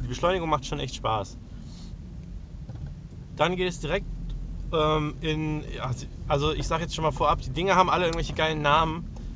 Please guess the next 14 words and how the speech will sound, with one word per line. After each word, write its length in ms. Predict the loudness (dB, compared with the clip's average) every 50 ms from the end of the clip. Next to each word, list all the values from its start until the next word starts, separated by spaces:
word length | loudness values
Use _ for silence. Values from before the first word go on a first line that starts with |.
| -8 -8 -8 -8 -8 -8 -6 -2
aber 480 | 0 4 6 8 8 10 10 8 8 6
diese 160 | 2 -2 -2
ganzen 600 | 0 0 0 0 0 0 0 2 2 2 0 0 -2 -4 -4 -4 -4 -4 -4 -6 -6 -6 -4 -4 0 4
Fahrfiguren, 640 | 4 6 6 6 6 6 6 6 6 6 4 4
aber 400 | 2 2 2 2 4 2 2 0
ich 340 | -2 -4 -4 -2 -2 -2 -2 -2 -2 -4 -4 -2 -2
kann 160 | 0 2 2
damit, 340 | 4 2 2 2 2 0 2
also, 220 | 2 2 2 2
ne, 260 | 4 4 2 2 0 0 2
kann 140 | 2 2
ich 100 | 2 2
jetzt 160 | 0 0 0 2
nicht 340 | 2 0 0 0 0 0